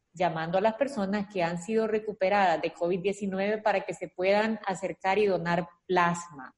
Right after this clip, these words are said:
Puede llamar al Plasmatel al veintiuno treinta y tres, treinta y dos noventa y ocho, acercarse y hacer su donación. El programa se llama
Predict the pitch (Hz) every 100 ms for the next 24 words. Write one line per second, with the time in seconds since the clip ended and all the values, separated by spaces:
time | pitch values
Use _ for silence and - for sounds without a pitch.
0 | _ _ _ _ - 196 190 185 185 180
1 | 180 180 170 170 165 - 254 285 - 175
2 | 165 - 190 190 190 180 175 160 156 214
3 | 247 262 - 190 170 170 156 180 190 180
4 | 175 175 170 208 269 294 311 311 - -
5 | - 170 175 - 185 202 202 190 165 -
6 | 170 190 175 165 156 - 240 269 - 170
7 | 170 160 170 185 180 175 180 190 202